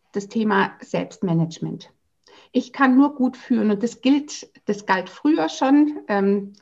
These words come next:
das gilt heute und das wird auch in Zukunft noch so sein.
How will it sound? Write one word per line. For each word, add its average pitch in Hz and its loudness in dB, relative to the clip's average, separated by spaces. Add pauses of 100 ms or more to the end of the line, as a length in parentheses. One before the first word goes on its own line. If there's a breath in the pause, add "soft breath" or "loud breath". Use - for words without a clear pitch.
(240 soft breath)
das - -8
gilt - -2
heute 240 0
und 214 -2
das 196 -8
wird - -4
auch 196 -4
in 196 -8
Zukunft 294 -4
noch 196 -2
so 196 -10
sein. 175 -4